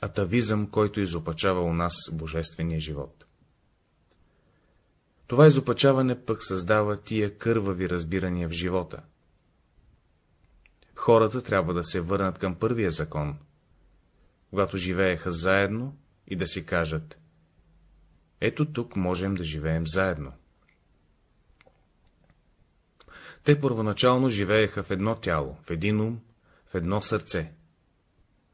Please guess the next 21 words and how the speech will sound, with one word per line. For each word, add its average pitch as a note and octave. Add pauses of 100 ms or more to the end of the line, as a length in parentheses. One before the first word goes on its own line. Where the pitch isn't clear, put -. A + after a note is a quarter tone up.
(480)
Значи G2+
и G2
сега G2+
могат G2
да E2
живеят E2+
така, F#2+ (720)
да F#2
се F#2
разбират F2+ (640)
и A2
да G2
си -
служат. - (2500)
Какво D3
подразбира G#2+
да F2+
живеят E2
в -
един D#2+
ум? C#2